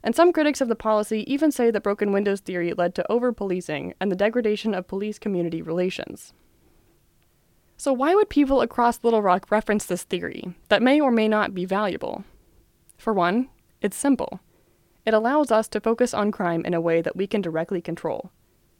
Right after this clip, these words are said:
We can do things, easy things, to make neighborhoods look nicer and prevent bigger crimes. Broken windows theory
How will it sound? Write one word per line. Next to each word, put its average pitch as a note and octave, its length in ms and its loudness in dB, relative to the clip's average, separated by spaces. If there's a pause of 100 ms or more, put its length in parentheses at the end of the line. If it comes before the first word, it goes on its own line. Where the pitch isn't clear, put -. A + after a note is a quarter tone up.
(120)
We A#3 80 -2
can A3+ 180 2
do C4+ 180 2
things, - 500 -10 (220)
easy B3 320 2
things, - 540 -8 (140)
to A3+ 80 -6
make A#3+ 200 -2
neighborhoods G#3 600 -2
look A#3 200 -4
nicer B3 540 -4
and G3+ 140 -8
prevent G3 320 -2
bigger F3 180 -2
crimes. - 540 -10 (920)
Broken D#4+ 320 2
windows A#3+ 300 2
theory G3+ 320 -2